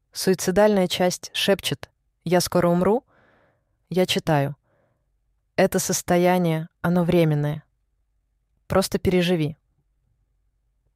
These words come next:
Двадцать лет терапии не дали мне этих слов. Их дала я сама, себе. Из своих падений, из своих ям,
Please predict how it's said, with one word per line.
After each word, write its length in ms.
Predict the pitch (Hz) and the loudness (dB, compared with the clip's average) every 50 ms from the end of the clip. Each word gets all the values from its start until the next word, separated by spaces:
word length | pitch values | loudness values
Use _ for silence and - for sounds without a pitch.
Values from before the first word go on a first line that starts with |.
| _ _ | _ _
Двадцать 420 | 180 175 196 208 - - 185 - - | -2 0 0 0 0 -2 -4 -4 0
лет 220 | 196 208 202 - | 0 0 0 -2
терапии 680 | - - 175 175 170 - - 202 208 202 190 175 175 - _ _ _ _ _ _ - | -2 -2 0 0 0 0 -2 0 0 2 0 0 -2 -4 _ _ _ _ _ _ -4
не 200 | 180 185 196 208 | 0 2 2 4
дали 200 | 190 208 208 196 | 4 4 4 4
мне 160 | 180 175 170 | 4 2 2
этих 180 | 165 - 156 - | 0 0 -4 -6
слов. 280 | - - 170 156 147 - - _ _ _ _ _ _ _ _ _ _ _ _ | -4 0 0 0 0 -2 -6 _ _ _ _ _ _ _ _ _ _ _ _
Их 160 | - 190 185 | -4 -4 0
дала 220 | 175 196 190 190 185 | 2 2 4 4 4
я 80 | 180 | 2
сама, 380 | 180 - 214 214 202 175 151 147 _ _ _ _ _ _ _ _ | 2 0 0 0 0 0 -2 -4 _ _ _ _ _ _ _ _
себе. 420 | - - - 208 185 170 147 151 - _ _ _ _ _ _ _ _ _ _ _ _ _ _ _ _ _ - | -8 -4 -2 0 0 0 0 -2 -4 _ _ _ _ _ _ _ _ _ _ _ _ _ _ _ _ _ -4
Из 120 | 180 - | -4 -4
своих 320 | - - 180 180 180 - - | -2 0 2 2 2 2 0
падений, 500 | 185 180 160 165 156 151 151 156 165 - _ _ _ _ _ _ _ _ _ _ _ _ _ _ _ | -2 0 2 2 2 0 0 -2 -6 -10 _ _ _ _ _ _ _ _ _ _ _ _ _ _ _
из 140 | - 160 - | -4 -4 -4
своих 300 | - - 185 180 190 185 | -2 0 0 2 0 0
ям, 340 | - 180 165 147 147 165 | 0 0 2 2 0 -2